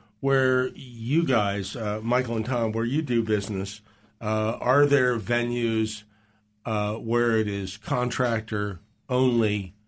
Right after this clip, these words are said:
type environment that you can, you can network at?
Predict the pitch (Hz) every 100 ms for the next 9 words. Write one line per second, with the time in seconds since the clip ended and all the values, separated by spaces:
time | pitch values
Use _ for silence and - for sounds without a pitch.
0 | _ _ _ _ - - - 139 113 110
1 | 107 104 110 101 95 98 - 107 110 104
2 | 98 107 98 110 - - 117 98 110 101
3 | 104 120 147 135 113 92 85 58